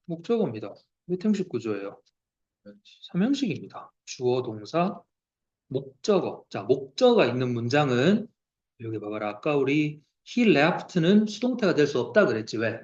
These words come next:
Speaker 1: 어, 목적어가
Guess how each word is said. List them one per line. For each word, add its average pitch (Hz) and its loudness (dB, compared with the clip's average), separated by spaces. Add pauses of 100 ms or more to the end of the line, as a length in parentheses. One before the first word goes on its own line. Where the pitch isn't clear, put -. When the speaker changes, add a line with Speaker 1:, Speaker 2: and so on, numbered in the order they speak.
(2000)
Speaker 1:
어, 156 -2
목적어가 180 2